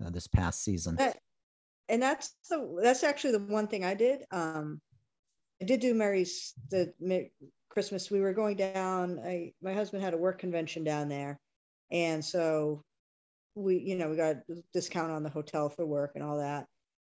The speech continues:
Speaker 2: And so I figured, we're also, we were going down with some of his colleagues, and the colleagues are super Disney fans.
Speaker 1: Mm-hmm.
Speaker 2: And they were like, "You gotta go, you have to do this, you have to do this." And I'm with my daughter on the plane, we're all excited.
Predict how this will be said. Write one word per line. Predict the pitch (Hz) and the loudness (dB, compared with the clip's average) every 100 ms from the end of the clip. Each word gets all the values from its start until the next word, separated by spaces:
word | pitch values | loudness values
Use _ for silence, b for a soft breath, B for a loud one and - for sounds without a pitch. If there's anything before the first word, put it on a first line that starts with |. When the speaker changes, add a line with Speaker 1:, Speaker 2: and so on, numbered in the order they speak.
| _ | _
Speaker 2:
And | 190 180 170 160 156 | 0 2 2 0 -4
so | - | 0
I | 170 | 0
figured, | 165 175 165 165 165 - | 2 -2 0 0 -2 -6
we're | 120 143 214 208 | -6 2 6 6
also, | 196 214 | 6 4
we | 196 | 4
were | 185 | 4
going | 190 185 | 4 4
down | 175 170 | 4 2
with | 160 | 0
some | 185 | -2
of | 160 | -4
his | 151 | -6
colleagues, | - 262 277 175 156 147 - | -4 -2 2 2 2 -2 -6
and | 175 | -6
the | |
colleagues | 175 202 220 180 | 0 2 4 2
are | 156 | -2
super | 135 - - 277 214 | -8 -8 -2 0 0
Disney | 175 165 151 147 | 0 0 -2 -6
fans. | - 139 135 135 - - _ _ 110 | -6 -8 -8 -10 -12 -16 _ _ -4
Speaker 1:
Mm-hmm. | 104 - - | -4 -4 -2
Speaker 2:
And | 190 190 | 0 4
they | 180 | 6
were | 175 | 6
like, | 165 165 _ | 4 0 _
"You | 190 240 | 2 8
gotta | 247 240 | 10 10
go, | 226 220 208 196 | 8 8 6 2
you | 208 | 2
have | 254 262 | 0 0
to | 208 | 0
do | 226 | 4
this, | 214 208 208 - | 6 4 2 -4
you | 202 | -2
have | 254 254 | -2 -4
to | 190 | -6
do | 196 | -2
this." | 185 190 180 - - _ _ _ _ - | 4 4 4 0 -12 _ _ _ _ 0
And | 190 | 2
I'm | 214 | 6
with | 254 240 | 4 4
my | 214 | 2
daughter | 208 196 196 185 220 | 4 4 4 2 4
on | 226 | 2
the | 226 | 2
plane, | - 226 196 | 0 0 0
we're | 190 | 0
all | 208 214 | 2 4
excited. | 208 - 202 185 180 175 | 2 2 4 6 4 2